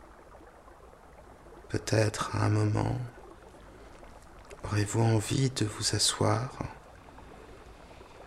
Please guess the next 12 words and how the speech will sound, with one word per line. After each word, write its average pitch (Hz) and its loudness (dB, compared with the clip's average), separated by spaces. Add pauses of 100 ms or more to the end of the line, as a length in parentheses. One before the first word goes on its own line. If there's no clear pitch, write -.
(140)
et 110 4 (520)
de - 2
laisser - 6
votre 113 4
regard 107 4
se - 6
perdre 110 6
dans 104 4
la 104 2
contemplation 107 2 (880)
de - 2
carpes - 2